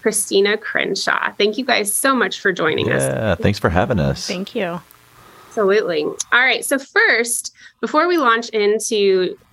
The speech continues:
Speaker 1: the meat of our conversation, I just wanna give, uh, everybody who's listening and watching an opportunity to hear, how did you first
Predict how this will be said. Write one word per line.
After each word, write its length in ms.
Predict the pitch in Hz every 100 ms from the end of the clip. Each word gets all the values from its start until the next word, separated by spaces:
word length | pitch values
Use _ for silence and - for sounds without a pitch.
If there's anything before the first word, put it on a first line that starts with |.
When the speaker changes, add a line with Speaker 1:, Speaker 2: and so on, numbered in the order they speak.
| _ _
Speaker 1:
the 280 | 185 180 170
meat 360 | 190 202 196 196
of 120 | -
our 140 | 165 156
conversation, 680 | - 151 165 - 175 - 170
I 100 | 247
just 180 | 311 302
wanna 220 | 330 320
give, 380 | 247 220 214 202
uh, 240 | - 208 196 -
everybody 400 | 202 214 220 202
who's 180 | 190 190
listening 540 | 320 330 320 302 294
and 120 | 208
watching 580 | 202 196 - 220 202 202 - - -
an 80 | -
opportunity 720 | 240 247 269 254 233 226 220
to 140 | 202 202
hear, 580 | 202 185 180 180 175 - _ _ _ _ -
how 220 | - 285
did 160 | 349 262
you 440 | 214 226 240 220
first 720 | - 202 190 185 - - -